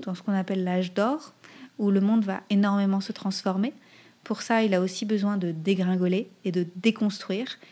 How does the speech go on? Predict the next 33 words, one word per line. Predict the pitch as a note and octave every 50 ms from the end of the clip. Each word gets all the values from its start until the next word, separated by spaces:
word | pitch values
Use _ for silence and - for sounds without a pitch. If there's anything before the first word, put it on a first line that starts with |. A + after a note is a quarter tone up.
| - - -
des | G3+ G3 F#3+
systèmes | F#3+ - F#3+ - - G#3 G3 G3 G3
qui | - -
sont | - - F#3 -
obsolètes | - G#3+ G3+ - - G3+ F3+ F3 G#3 - -
et | G3
qui | - - F3+
ne | F3 E3+
fonctionnent | E3+ - A3 G#3 G#3 - G#3 F#3+ F#3
plus | - - B3+ C4
et | A#3
dont | F3+ F3+ F3+ - -
on | F#3
ne | F3+ F3+ F3+ F3+
veut | F3+ F3 F#3+ B3 C#4
plus, | C4+ C#4 - G3+ G3 A#3 - - - - - - - _ -
nous | G#3+ G3+ G#3+ A#3 C4+ D4+ - - - _ -
qui | - - G3+
sommes | F3+ - G#3 G3 F#3+ F#3
là, | F3+ F3+ G3 A#3 A3+
sur | G#3+ - - A3
la | G#3 F#3+
Terre, | F3+ F#3 G#3 G3+ G#3 A3 B3 B3 - - - -
incarnés | - F#3+ G3 G3 G3+ F#3+ F#3 F#3+ F#3 F#3+ F#3+ G3+ - - B3+ - - - B3 - _ -
dans | F#3+ G3+ G#3
cette | G#3 - G#3 F3+ -
situation | - - G3 F#3+ - G#3 F#3+ G3 F#3+ - - A3 G#3+
qui | G#3 - - F#3
est | E3
pas | E3+ - B3 B3+ B3
facile | - B3+ A#3 A3+ - - A3 G#3
à | G3+ G3
vivre, | F#3+ G3 G#3 B3 B3+ A#3+ G3+